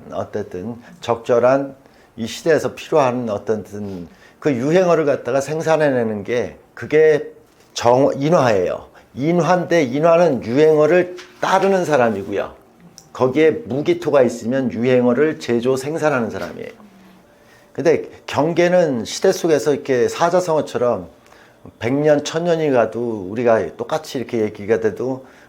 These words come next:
고-, 고정될 만한 어떤 그런 참 명언들이잖아요. 그럼 선생님들은 꿈은 이루어진다라고 하는 이천이 년 월드컵 때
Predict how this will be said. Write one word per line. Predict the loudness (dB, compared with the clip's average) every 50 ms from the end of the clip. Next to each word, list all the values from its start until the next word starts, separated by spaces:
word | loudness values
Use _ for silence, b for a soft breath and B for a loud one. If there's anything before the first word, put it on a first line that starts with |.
| B _ _
고-, | -8 -6 -6 -6 -6
고정될 | -8 0 2 2 4 4 2 2
만한 | 4 4 2 2 2 0
어떤 | -2 -2 -4 -4 -4 -4
그런 | -4 -4 -4 -4 -4 -8 B B B B B
참 | -6 -4 -4 2
명언들이잖아요. | 4 4 6 6 4 2 0 -2 -6 -4 -6 -6 -6 -6 -10 -10 -14 -16 -18 _ _ b b b b
그럼 | -6 -4 -2
선생님들은 | 0 0 0 0 0 0 0 -2 -2 -6 -12 -18 _ _ _ _ _ -20 -20 _
꿈은 | -4 0 2 2 2 2
이루어진다라고 | 2 4 4 4 4 2 0 0 2 4 4 4 4 4 4 2
하는 | 0 0 0 -4 -4
이천이 | -6 -8 -8 -4 -2 -2 0 0
년 | 0 0
월드컵 | 2 0 0 -2 -2 -4 -6 -6 -2 0
때 | 0 0 2 0 -2 -4 -6